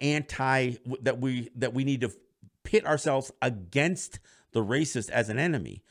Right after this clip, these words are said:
but really to pull them back from that precipice and pull them back from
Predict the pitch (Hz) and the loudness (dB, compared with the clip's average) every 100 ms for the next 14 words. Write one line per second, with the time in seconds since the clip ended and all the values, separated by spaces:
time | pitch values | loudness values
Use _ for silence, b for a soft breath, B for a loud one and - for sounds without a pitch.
0 | B B B - 139 - 139 202 202 151 | B B B -2 -2 0 -2 0 2 -2
1 | - - 175 175 170 143 135 113 117 120 | -2 0 4 4 4 0 2 2 2 0
2 | - 107 110 123 - 226 254 - 76 117 | -2 -4 -2 -4 -4 -6 -6 -10 -8 -6
3 | 107 - 147 160 110 117 135 - 123 123 | -4 0 2 0 -2 -2 -2 -2 0 0